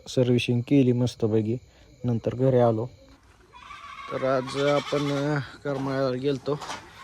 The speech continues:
त्याच्यामुळं आपलं काम राहिलं होतं. आता गुरं पाणी पाजून घ्यायच्यात, तर मम्मी शान काढते. आपल्याला आज गुरं पाणी पाजून घ्यायच्यात.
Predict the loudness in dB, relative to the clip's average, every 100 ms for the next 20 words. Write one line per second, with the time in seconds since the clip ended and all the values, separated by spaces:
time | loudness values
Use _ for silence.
0 | -18 -18 -16 -14 -12 -6 -4 -4 -4 -8
1 | -4 -2 0 -2 -2 0 0 0 0 -2
2 | -2 -4 -2 -2 0 -2 -2 -2 0 0
3 | 0 0 0 0 0 -2 -4 -8 -12 -16
4 | -20 -20 -20 -6 -2 -2 -2 -6 -6 -4
5 | -2 0 -2 0 0 0 -2 -4 -6 -8
6 | -10 -20 -20 -20 -20 -20 -20 -20 -20 -20
7 | -20 -20 -20 -12 -4 -2 -2 -2 0 0
8 | 0 0 0 0 0 0 -2 -2 -2 -2
9 | -2 -4